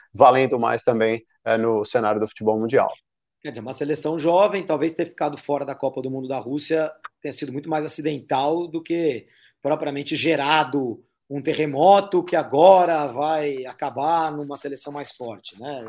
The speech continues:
Speaker 2: É, é uma coisa
Speaker 1: O
Speaker 2: meio
Speaker 1: Klinsmann,
Speaker 2: acidental.
Speaker 1: o Klinsmann, que tinha sido técnico da boa campanha em dois mil e quatorze, lembra que os Estados Unidos saíram num grupo dificílimo, que tinha Alemanha campeã do mundo, tinha Gana, acho que Portugal, né?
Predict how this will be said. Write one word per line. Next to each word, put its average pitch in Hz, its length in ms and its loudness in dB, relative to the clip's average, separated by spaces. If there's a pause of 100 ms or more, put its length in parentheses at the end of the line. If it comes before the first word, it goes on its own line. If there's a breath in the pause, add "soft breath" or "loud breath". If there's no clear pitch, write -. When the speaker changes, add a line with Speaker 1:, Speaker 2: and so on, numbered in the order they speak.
(220)
Speaker 2:
É, 120 60 -12
é 110 240 -12 (640)
uma 151 100 -10
coisa 165 400 -4 (320)
Speaker 1:
O 165 60 2
Speaker 2:
meio 165 100 0
Speaker 1:
Klinsmann, 160 440 8
Speaker 2:
acidental. 120 300 0 (360)
Speaker 1:
o 127 80 0
Klinsmann, 139 400 6
que - 80 -10
tinha 127 140 2
sido 131 220 -2
técnico 127 440 4
da 113 120 10
boa 113 240 8
campanha 135 300 4
em 120 40 2
dois 113 120 4
mil 117 100 2
e - 20 0
quatorze, 117 580 2 (200)
lembra 110 180 -4
que - 40 -16
os - 40 -14
Estados 120 240 2
Unidos 120 200 4
saíram 123 300 6
num 117 160 4
grupo 131 240 2
dificílimo, 156 800 4 (520 soft breath)
que - 100 -6
tinha 120 180 2
Alemanha 113 320 6
campeã 110 300 4
do 104 100 4
mundo, 131 480 6
tinha 101 220 -6
Gana, 117 720 8
acho - 140 -12
que - 60 -20
Portugal, 120 640 6
né? 123 200 2